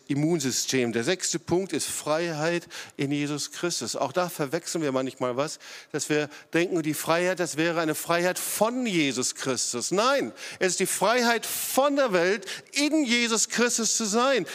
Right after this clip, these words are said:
Es ist die Freiheit, ihm zu dienen aus Liebe, uns ihm hinzugeben aus der Liebe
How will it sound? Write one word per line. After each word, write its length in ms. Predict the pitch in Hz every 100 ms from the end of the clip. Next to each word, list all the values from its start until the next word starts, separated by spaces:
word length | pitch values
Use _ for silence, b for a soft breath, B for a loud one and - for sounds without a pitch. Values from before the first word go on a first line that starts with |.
| B
Es 120 | 220
ist 140 | 226 226
die 80 |
Freiheit, 800 | 208 - 240 269 226 226 233 -
ihm 240 | 254 277 269
zu 180 | - 214
dienen 480 | 175 262 269 226
aus 420 | 226 190 226 214 180
Liebe, 520 | 180 220 247 208 196 B B
uns 280 | 220 240 -
ihm 140 | 233
hinzugeben 840 | 208 220 302 269 240 196 185 170
aus 300 | - 208 254
der 140 | - 214
Liebe 560 | 202 202 254 262 165